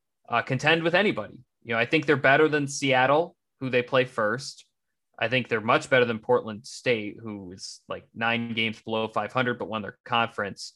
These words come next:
Uh, you know, Washington, I think, does have a better team. I, I think they're a little bit more in that powerhouse arc of their, of their program. I mean, every program has kind of their, their waves up and down.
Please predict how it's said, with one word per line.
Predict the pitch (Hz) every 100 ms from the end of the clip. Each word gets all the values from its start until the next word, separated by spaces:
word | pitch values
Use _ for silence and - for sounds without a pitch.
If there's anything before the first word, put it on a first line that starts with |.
| _ _ _ _ _ -
Uh, | 113 110 107
you | 101 123 123
know, |
Washington, | 113 131 156 156 165 170 160
I | 143
think, | 160 151 - _ _ _
does | 139 147
have | 156 151
a |
better | 135 147 143
team. | 143 - 147 160 147
I, |
I | 113 - 113 -
think | 123
they're | 135 127
a |
little | 127 131
bit | 135 120
more | 127 135
in | 131
that | 127 120 - _ _
powerhouse | - 131 135 139 131 135 143 139 - - - _ _ _ _ _ _ -
arc | 123 135 139
of | 143 120
their, | 127 127 127
of | - 120
their | 127
program. | 120 131 127 143 135
I |
mean, | 113
every | 117 131
program | - 123 123 123 120
has | 120 117 - -
kind | 117
of | 110
their, | 117 110 -
their | 113
waves | 107 120 120 135 127
up | 110
and | 120
down. | 113 113 120 127